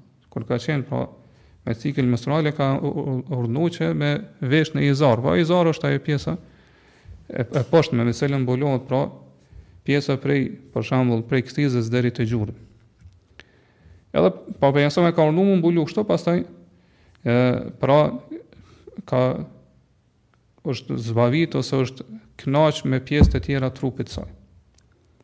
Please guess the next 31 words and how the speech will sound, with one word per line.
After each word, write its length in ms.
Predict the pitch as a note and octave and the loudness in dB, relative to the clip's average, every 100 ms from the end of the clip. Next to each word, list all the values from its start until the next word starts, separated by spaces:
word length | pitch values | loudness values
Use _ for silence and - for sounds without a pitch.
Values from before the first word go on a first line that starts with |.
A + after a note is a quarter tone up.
| _ _ _ _ _ _ _ _ _ - A#2+ | _ _ _ _ _ _ _ _ _ -8 2
Edhe 140 | C3 B2+ - - - | 4 4 0 -12 -4
fakti 360 | - F#3 F3+ E3 | 6 6 8 6
që 100 | D#3 | 6
pejgamberi 400 | D#3 E3+ F3+ E3 | 4 6 6 4
e 40 | |
ka 100 | E3 D3 | 6 6
urdhëruar, 320 | A#2+ E3+ A#3+ | 4 2 0
po 100 | - C3+ | -2 4
ky 120 | F#3 | 6
hadith 300 | F#3+ G3+ F3+ | 6 4 2
është 140 | E3 E3 | 2 0
transmetuar 420 | D#3+ D#3+ F3+ F3 | 0 0 0 0
te 80 | D#3 | 2
Buhariu 380 | D3+ E3+ F3+ | 2 2 2
dhe 80 | E3 | 2
Muslimi. 340 | D#3+ C3+ A2+ - - - | -2 -4 -6 -8 -14 -6
Edhe 160 | A#2+ A#2 | -2 2
fakti 300 | F#3 F#3+ F3 | 2 4 2
që 80 | F#3 | 4
pejgamberi 320 | F3+ F#3+ F3 | 4 2 2
e 60 | |
ka 100 | F3 | 4
urdhëruar 480 | D#3+ F3+ F3+ - G#3 E3 | 4 4 0 -2 0 4
Aisha 200 | E3+ D3 | 4 4
radhiyallahu 280 | C#3+ C#3+ C#3+ | 4 4 4
anha 80 | C#3 | 4
në 80 | |
këtë 200 | C#3+ B2 | 2 2
mënyrë 240 | D#3+ F3 - F3 | 2 2 2 0
është 120 | - | 2
që 160 | E3+ | 0